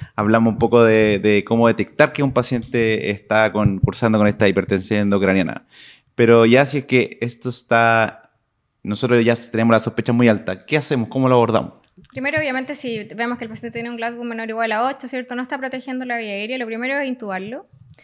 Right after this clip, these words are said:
Speaker 2: Asegurar inicialmente normoxemia, normocapnia, y si está clínicamente y tenemos,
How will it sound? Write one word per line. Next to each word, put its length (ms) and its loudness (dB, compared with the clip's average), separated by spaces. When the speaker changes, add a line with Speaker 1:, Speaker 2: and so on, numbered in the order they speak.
Speaker 2:
Asegurar 680 -2
inicialmente 1040 -6
normoxemia, 800 -6
normocapnia, 880 -6
y 80 -10
si 240 -14
está 380 -2
clínicamente 680 0
y 80 6
tenemos, 320 -4